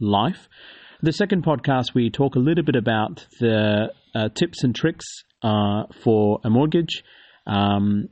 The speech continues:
and whether that be whether you have a current mortgage or whether you're gonna go and buy another mortgage or buy another home and get another mortgage. The third podcast is, um, a bit of a lighthearted chat about some of the financial personalities that I pay attention to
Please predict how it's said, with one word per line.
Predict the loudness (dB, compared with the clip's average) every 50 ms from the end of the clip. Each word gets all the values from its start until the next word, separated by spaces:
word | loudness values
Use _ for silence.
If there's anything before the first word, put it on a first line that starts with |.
| _ -4
and | -2 0 0 0 0 2
whether | 2 0 0 0
that | 0 -2 -2 -2 -2
be | 0 0 0
whether | 0 0 0 0 0
you | 0 0 -2 -2
have | -2 -2 -2 -2
a | -2 -4
current | -6 -6 -4 -4 -2 -2 -2 -2
mortgage | -2 -2 -2 -2 -2 -2 -2 -4 -4 -8 -6 -4
or | -2 -2
whether | 0 0 -2 -2
you're | -4 -4
gonna | -4 -4 -4 -4 -2 -2
go | -4 -2 -2 -2 -4 -4 -6 -10 _ _
and | -8 -6 -6 -4 -4 -6 -6 -4
buy | -4 -4 -4 -6 -6 -8 -10 -12 -12 -10
another | -6 -4 -2 0 0 0
mortgage | 0 -2 -2 -4 -4 -6 -6 -4 -4
or | -4 -4 -4
buy | -4 -4 -4
another | -4 -6 -6 -6
home | -2 -2 -2 -2 -2 -4 -6 -10 _ -10
and | -8 -8 -4 -2
get | -2 -2 0 0
another | 0 0 0 0 -2
mortgage. | 0 0 0 0 -2 -2 -4 -4 -8 -12 -14 -18 -20 -20 -20 -20 -20 -20 -20 -20 -8 -4
The | -2 0
third | 0 0 0 0
podcast | 0 -2 -2 0 0 0 0 0 0 -2 -4 -6 -6 -2
is, | 0 0 2 2 2 2 2 0 0 -2 -4 -6 -8 -4
um, | -2 0 2 2 0 0 0 0 -2 -2 -4 -6 -8 _ _ _ _ -8 -2
a | 0
bit | 2 2
of | 2 2
a |
lighthearted | 2 2 2 2 2 0 0 0 0 -2 -4 -4
chat | -4 -4 -2 -2 -2
about | 0 -2 -2 -4 -4
some | -4 -2 -2
of | -2
the | -2 -2
financial | 0 0 2 2 2 0 -2 -2
personalities | 0 -2 -2 0 0 0 2 2 2 2 2 2 2 0 0 0
that | 0 0
I | 0 0
pay | 0 -2 -2 -2 -2
attention | -2 -2 -2 -2 0 0 -2 -2 -2
to | 0 0 0 0 -2